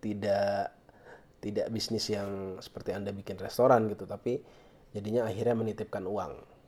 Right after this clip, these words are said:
gitu. Nah, ini ada sebuah pelajaran di situ. Nitipin uang ke seseorang yang kemudian akhirnya,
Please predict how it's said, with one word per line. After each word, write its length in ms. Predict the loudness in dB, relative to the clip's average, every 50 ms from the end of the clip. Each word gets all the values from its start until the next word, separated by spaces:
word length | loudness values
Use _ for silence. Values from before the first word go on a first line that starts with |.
| -20 -20 -20 -20 -20 -20 -20 -20 -20 -20 -20 -20 -20 -18 -14
gitu. 340 | -12 -10 -10 -8 -8 -8 -4
Nah, 80 | 0
ini 160 | 4 8 8
ada 80 | 8 8
sebuah 240 | 8 8 6 6 6
pelajaran 460 | 6 2 2 4 2 2 2 0 -6
di 60 | -8 -10
situ. 260 | -12 -12 -12 -14 -16 -16 -20 -20 -20 -20 -20 -20 -20 -20 -20 -20 -20 -8 0
Nitipin 380 | 0 4 4 6 8 8 8 10
uang 260 | 10 10 10 10 8
ke 80 | 8 6
seseorang 540 | 6 4 2 2 4 4 4 4 4 4 2
yang 80 | 2
kemudian 400 | 2 0 0 2 4 4 4 4
akhirnya, 480 | 4 4 4 4 6 6 6 6 6 4